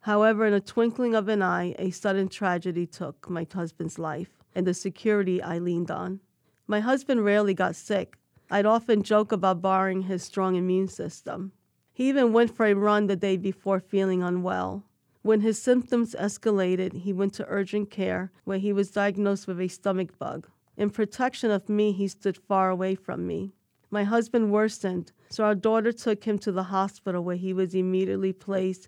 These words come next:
in cardiac I C U on life support. Later that night, the nurses assured me he was stable and I should go home to refresh. While home picking up extra oxygen and resting,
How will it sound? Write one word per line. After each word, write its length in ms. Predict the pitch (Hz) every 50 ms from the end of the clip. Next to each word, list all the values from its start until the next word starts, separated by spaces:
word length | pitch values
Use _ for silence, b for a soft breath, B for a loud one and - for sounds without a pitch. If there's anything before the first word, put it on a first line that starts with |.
| - -
in 140 | - 196 185
cardiac 580 | - - - 202 196 190 190 190 190 185 180
I 140 | 190 185 190
C 220 | 185 - - 190 185
U 240 | 180 185 185 185
on 120 | 180 180 180
life 200 | 180 180 180 180
support. 580 | - - 180 - _ 190 190 170 147 - - _ _ _ _ _ -
Later 380 | 202 214 214 214 233 247 240
that 240 | 220 226 214 214 165
night, 500 | 202 208 202 196 185 185 190 - - 175
the 120 | 180 196
nurses 480 | 202 196 196 196 202 - 226 214 208 226
assured 480 | 220 214 - - 220 214 214 214 180 185
me 140 | 190 185
he 120 | 190 196 185
was 160 | 175 185 180
stable 680 | - - - 214 208 202 208 175 185 180 180 185 180 -
and 160 | - 202 202 202
I 60 | 202
should 220 | - - 107 92
go 120 | - 202 190
home 220 | 196 202 196 185
to 160 | - - 196
refresh. 720 | 175 185 185 180 - - 190 180 175 165 - - - - - _ _ _ -
While 180 | 208 214 214 208
home 260 | 202 240 254 262 254
picking 460 | 262 - 262 240 240 240 220 214 208
up 160 | 202 202 208
extra 320 | 208 202 - - - 202 -
oxygen 560 | - 185 190 190 - - 196 175 185 196 185
and 180 | 185 180 180
resting, 560 | 190 190 196 196 - _ 185 160 160 180 190